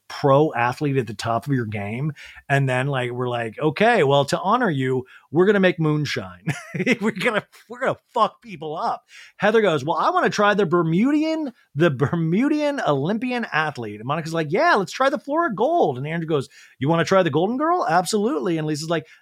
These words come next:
"That works for me." And Heather goes, "Whitney's coming. She's taking a long time getting ready." And so they make five drinks. Monica in the confessional goes, "I just recently started drinking in my thirties, and I never had a sip of alcohol or anything until I was excommunicated from the church. And then I was like,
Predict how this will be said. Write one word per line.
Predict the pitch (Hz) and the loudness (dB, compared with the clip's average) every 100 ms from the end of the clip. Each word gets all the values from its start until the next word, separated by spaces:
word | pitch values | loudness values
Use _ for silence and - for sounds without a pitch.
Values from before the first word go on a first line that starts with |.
| - | -18
"That | 107 110 151 | -8 -2 2
works | 208 233 233 | 2 0 -2
for | 302 311 | -6 -4
me." | 165 135 147 143 127 117 | -2 -2 0 0 0 -2
And | 117 | -4
Heather | 151 | -2
goes, | 180 143 | -2 -2
"Whitney's | 233 285 269 | -2 -2 -2
coming. | 233 220 226 220 - _ | 2 2 2 -2 -8 _
She's | - 180 | -2 -2
taking | - 175 226 | 0 0 0
a | 233 | 0
long | 240 | 0
time | 233 247 247 | 0 0 0
getting | 262 254 | -4 0
ready." | 269 247 202 196 _ _ _ | 2 4 2 0 _ _ _
And | 156 156 | -4 -2
so | 170 165 160 | 2 4 4
they | 156 | 2
make | 180 208 | -2 0
five | 190 180 147 | 2 2 0
drinks. | 139 135 135 | -4 -4 -4
Monica | 165 208 196 | -2 -2 0
in | 160 | -2
the | 143 | -2
confessional | 127 139 170 - 147 | -2 0 0 2 0
goes, | 127 123 | 0 -2
"I | - 220 | 0 0
just | 233 - | 0 -2
recently | 123 151 165 135 | 0 0 0 -4
started | 113 - 131 123 | -2 0 2 0
drinking | 120 117 117 | -2 -6 -6
in | 117 | -6
my | 117 127 | -4 -6
thirties, | - 294 320 143 117 - - - - | -4 -2 0 0 -2 -10 -18 -16 -4
and | 165 | -2
I | 175 240 | -2 -2
never | 226 196 | 0 2
had | 196 190 202 | 2 0 -2
a | |
sip | 139 - 180 | -4 -4 -2
of | 165 | -2
alcohol | 170 175 190 196 196 | -2 2 4 4 2
or | 190 | -2
anything | 226 349 339 196 | -2 -4 -2 -2
until | 208 196 | -2 0
I | 202 | 0
was | 233 226 - | 0 -2 -4
excommunicated | 135 - 220 285 285 147 165 170 | -4 -4 -8 -6 -4 -2 -2 -2
from | 220 | -6
the | 247 | -6
church. | - 359 - | -2 -2 -2
And | 151 | -4
then | 190 | 0
I | 254 | 0
was | 170 | 0
like, | 170 202 | 0 -2